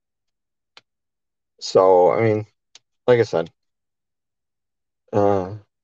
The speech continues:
I think we go back to, like, everything, you know, has a consequence. You know, you don't start going to stores and doing this stuff, this store is gonna close. You keep buying on Amazon, you know, this place is gonna close. And it's just like,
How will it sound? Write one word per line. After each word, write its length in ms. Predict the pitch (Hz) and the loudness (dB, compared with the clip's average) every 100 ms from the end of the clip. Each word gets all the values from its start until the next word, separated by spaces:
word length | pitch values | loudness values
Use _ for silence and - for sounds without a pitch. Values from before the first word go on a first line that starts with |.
| _ _ _ _ _ _ - | _ _ _ _ _ _ -20
I 40 | - | -4
think 200 | 110 98 | -2 0
we 120 | 92 | 0
go 180 | 95 92 | 2 4
back 240 | 90 95 | 2 0
to, 120 | - | -2
like, 280 | 87 80 76 | -4 -4 -2
everything, 600 | - 95 82 85 80 82 | 0 0 0 -4 -8 -10
you 60 | 80 | -12
know, 160 | 76 - _ _ _ _ | -14 -18 _ _ _ _
has 240 | - 90 | -4 -4
a 60 | 78 | -4
consequence. 840 | - 76 73 - - 71 - - _ _ _ _ _ - | -4 -4 -4 -10 -8 -8 -10 -20 _ _ _ _ _ -6
You 100 | 78 | -4
know, 160 | 73 - - | -4 -8 -12
you 140 | 92 98 | -2 2
don't 280 | 104 - | 2 0
start 280 | - 107 101 | -2 0 2
going 220 | 98 98 95 | 2 -2 -4
to 40 | |
stores 420 | - 101 98 95 | -2 2 4 2
and 100 | 92 | -4
doing 300 | 92 92 92 | -6 -6 -4
this 160 | 92 87 | -6 -8
stuff, 380 | - 92 90 - _ _ _ _ | -4 -2 -2 -6 _ _ _ _
this 180 | 101 98 | 0 0
store 220 | - 90 | 2 2
is 100 | 87 | 2
gonna 160 | 80 78 | -4 -8
close. 360 | - 85 73 | -2 0 -2
You 60 | 87 | -6
keep 220 | - 87 | -10 -6
buying 320 | 87 82 85 85 | -2 -2 -2 -6
on 120 | 82 | -6
Amazon, 680 | 80 87 90 90 90 90 85 _ _ _ - | -6 -8 -8 -6 -6 -8 -14 _ _ _ -8
you 80 | 95 | -4
know, 500 | 85 80 - - 80 | -2 -2 -4 -10 -6
this 180 | 95 90 | -4 -4
place 340 | - 80 80 | -2 -2 -2
is 80 | 92 | -6
gonna 200 | 90 67 | -8 -8
close. 440 | - 67 50 50 - | -6 -4 -4 -4 -6
And 140 | - 58 58 50 87 | -4 -2 -2 -2 -6
it's 120 | 87 | -4
just 280 | - 82 80 | -2 0 0
like, 320 | 73 82 | -2 -2